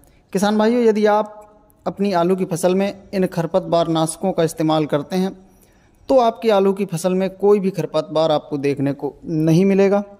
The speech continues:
लेकिन किसान भाइयों, आप इन खरपतवार नाशकों का छिड़काव आलू उगने की अवस्था से पहले ही करें,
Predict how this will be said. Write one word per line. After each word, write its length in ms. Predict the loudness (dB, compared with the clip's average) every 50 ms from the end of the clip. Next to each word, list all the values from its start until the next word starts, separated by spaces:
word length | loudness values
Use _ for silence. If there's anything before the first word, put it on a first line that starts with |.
| _ _ _ _ _ _ _ _ _ -20 _ _ _ -4 0
लेकिन 300 | 2 2 4 2 2 0
किसान 320 | 0 -2 -2 -2 0 0
भाइयों, 280 | 0 0 2 2 0 0
आप 380 | 2 0 0 0 -2 -6 -8 -6
इन 140 | -4 -2 -2
खरपतवार 640 | -2 -2 -2 -4 -2 -4 -6 -4 -2 0 0 0 0
नाशकों 420 | 0 0 0 -2 -2 -4 -4 -2
का 120 | -2 -2
छिड़काव 800 | -2 0 0 -2 0 0 0 0 2 2 2 0 -2 -6 -16 -20 -20 -20 -14 -6 -2
आलू 420 | 0 2 2 2 2 2 0 -2 -6 -14 -20 -20 _ -20 -20 -20 -20 -20 _ _ -20 -20 -20 -20 -20 _ _ _ _ _ -12 -2 0
उगने 340 | 2 4 4 4 4 4 2
की 180 | 0 -2 -4
अवस्था 460 | -4 -2 0 0 -2 -2 -2 -2 -2 0
से 360 | 0 2 2 2 0 -2 -8 -20 -20 -20 -20 -20 -4 0
पहले 360 | 2 4 4 4 6 6 6
ही 200 | 6 4 2 0
करें, 320 | -2 -2 -2 -2 -4 -6